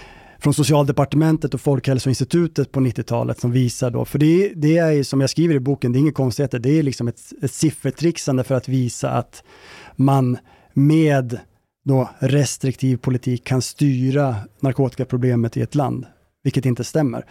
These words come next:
Och det roliga är att återigen, det man lyfter upp i den här rapporten, det är ju att få svenska ungdomar har testat cannabis och att politiken har ett starkt stöd i befolkningen. Man nämner knappt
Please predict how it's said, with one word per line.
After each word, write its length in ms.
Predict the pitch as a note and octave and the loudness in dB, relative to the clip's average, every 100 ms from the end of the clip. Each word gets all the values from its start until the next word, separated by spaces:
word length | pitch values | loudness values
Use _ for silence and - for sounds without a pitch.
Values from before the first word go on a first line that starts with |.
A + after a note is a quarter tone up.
| - | -20
Och 380 | - - - D3 | -20 -18 -2 2
det 80 | D#3+ | 4
roliga 360 | E3+ E3 F#3 | 4 4 4
är 40 | E3+ | 2
att 80 | - | 0
återigen, 420 | F#3+ F3+ D#3 C3+ | -2 0 0 2
det 80 | C#3+ | 2
man 100 | D3 | 2
lyfter 260 | C#3+ D3+ | 0 0
upp 180 | E3+ E3+ | -2 0
i 20 | |
den 100 | D3+ | 0
här 100 | B2+ | 0
rapporten, 580 | A#2+ - D#3 - A#2+ G#2 _ _ _ _ _ _ _ - | -2 -2 -4 -2 -6 -6 _ _ _ _ _ _ _ -2
det 160 | C#3+ | 2
är 180 | D#3 D3 | 2 2
ju 160 | C#3+ C3 | 2 2
att 340 | A#2+ - - _ _ _ _ _ _ _ _ _ _ | -2 -8 -20 _ _ _ _ _ _ _ _ _ _
få 180 | F3 E3+ | 2 2
svenska 380 | - D#3+ C#3 C#3+ | 2 0 2 2
ungdomar 320 | C3+ C3 B2+ | 2 2 2
har 40 | |
testat 280 | B2 B2 A#2 | 0 -2 -2
cannabis 680 | - D3+ D3+ D#3 D3 - - _ | 0 2 2 0 -2 -8 -16 _
och 180 | - C3 | -4 0
att 320 | C3+ - - - _ _ _ _ _ - | 0 -2 -20 -20 _ _ _ _ _ -4
politiken 380 | C#3+ C3 C3+ B2+ | -2 0 0 0
har 60 | B2 | -2
ett 60 | |
starkt 340 | - C3+ B2 - | -2 -2 -2 -6
stöd 340 | - C3+ A#2+ | -2 -2 0
i 40 | |
befolkningen. 600 | A#2+ A#2+ C3+ B2 C3+ B2+ - _ _ _ _ _ _ _ _ _ _ _ | -2 0 0 -2 -4 -6 -8 _ _ _ _ _ _ _ _ _ _ _
Man 240 | C#3 C#3+ D3+ | 2 4 4
nämner 440 | G3 G#3 E3+ C3+ | 4 4 4 2
knappt 560 | - B2+ A#2 - - | 0 -4 -4 -10 -20